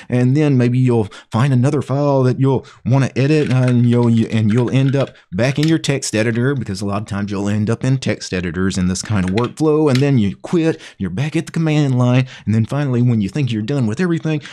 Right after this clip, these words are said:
you'll close out of the terminal. So that's your traditional terminal-based workflow. And when I say Emacs is more of a replacement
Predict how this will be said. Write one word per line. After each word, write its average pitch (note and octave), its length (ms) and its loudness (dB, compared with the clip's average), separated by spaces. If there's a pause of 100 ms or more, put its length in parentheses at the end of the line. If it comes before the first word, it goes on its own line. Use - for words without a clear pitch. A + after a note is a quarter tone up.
(100)
you'll C3+ 180 0
close B2+ 400 0
out C3+ 140 0
of A#2+ 100 -2
the A2 80 -2
terminal. F#2 460 -4
So - 160 -6
that's F#3+ 240 0
your E3+ 100 0
traditional B2 840 -2
terminal-based C3 1080 -2
workflow. G#2 640 -6 (340)
And A#2 140 0
when C#3+ 80 2
I E3 120 0
say D#3 340 0
Emacs D3 500 0
is G#2+ 140 -4
more C3 240 0
of G2 100 -4
a G2+ 40 -4
replacement A2 680 -4